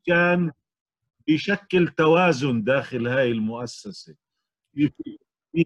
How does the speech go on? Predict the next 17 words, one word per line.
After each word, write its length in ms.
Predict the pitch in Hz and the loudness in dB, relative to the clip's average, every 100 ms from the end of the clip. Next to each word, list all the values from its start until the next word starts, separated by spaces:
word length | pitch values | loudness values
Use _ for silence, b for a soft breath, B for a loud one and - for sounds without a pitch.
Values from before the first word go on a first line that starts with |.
| - | 0
تركيبتها 920 | 156 147 170 147 185 - 127 123 131 | -4 0 0 2 0 0 -4 -2 -4
السياسية، 880 | 127 120 - 123 117 - 113 101 80 _ _ _ _ 117 | -8 -12 -8 -2 -2 -4 -8 -10 -12 _ _ _ _ -6
أوكي، 580 | 110 127 143 147 156 156 | -6 _ -4 0 0 -2
وضروري 540 | 147 131 165 226 226 185 | -4 0 2 2 2 2
جدًا 460 | 139 185 123 139 | 2 -2 -2 -4
إنه 320 | 135 131 131 139 | -2 -6 -6 -8
يكون 360 | 123 175 180 | -4 -2 0
في 400 | 170 165 165 156 | -2 -6 -2 -2
هناك، 500 | 135 139 147 147 147 147 _ _ _ _ _ _ - | -2 -4 -2 -2 -6 -10 _ _ _ _ _ _ -6
آه، 340 | 123 127 123 120 131 | -2 0 -2 -4 -2
ناس، 340 | 170 170 175 _ _ _ _ _ _ _ _ _ - - _ _ 123 151 | 0 0 -2 _ _ _ _ _ _ _ _ _ -20 -20 _ _ -20 -10
يعني، 680 | 143 131 127 131 139 139 131 127 123 | -4 -2 0 -2 -2 -4 -6 -10 -10
خلينا 460 | - 135 147 151 147 | -8 -6 -4 -4 -4
نقول 320 | 151 156 143 | -4 -2 -2
يحلوا 400 | 117 185 180 160 | 0 0 2 2
محل 440 | 135 - 131 123 | 0 -4 -4 -4
أحمد. 420 | 104 - 107 92 | -6 -12 -12 -12